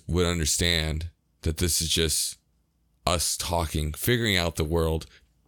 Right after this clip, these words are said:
discussing. Doesn't necessarily mean this is what we walk away believing,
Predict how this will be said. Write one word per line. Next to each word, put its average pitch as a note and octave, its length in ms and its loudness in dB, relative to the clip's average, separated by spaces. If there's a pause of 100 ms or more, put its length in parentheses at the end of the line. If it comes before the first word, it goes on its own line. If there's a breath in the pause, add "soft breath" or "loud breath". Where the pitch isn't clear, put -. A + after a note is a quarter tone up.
discussing. F#2+ 720 0
Doesn't A2+ 280 0
necessarily G2+ 580 2
mean G2 220 2
this E2 140 2
is E2 100 -2
what F2 120 2
we D#2 80 2
walk E2+ 280 0
away E2 180 2
believing, E2 580 -2